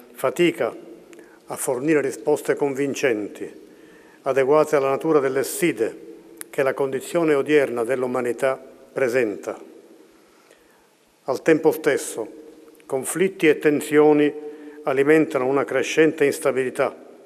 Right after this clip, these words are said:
minando la capacità di efficace cooperazione. L'ordine internazionale,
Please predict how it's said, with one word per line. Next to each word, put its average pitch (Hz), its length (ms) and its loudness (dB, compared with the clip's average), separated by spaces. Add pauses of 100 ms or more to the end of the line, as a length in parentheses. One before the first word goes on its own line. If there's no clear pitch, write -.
(440)
minando 156 480 4
la - 140 4
capacità 135 500 0
di 135 120 -2
efficace 135 580 -2
cooperazione. 127 960 -2 (1400)
L'ordine 160 440 4
internazionale, 131 1040 0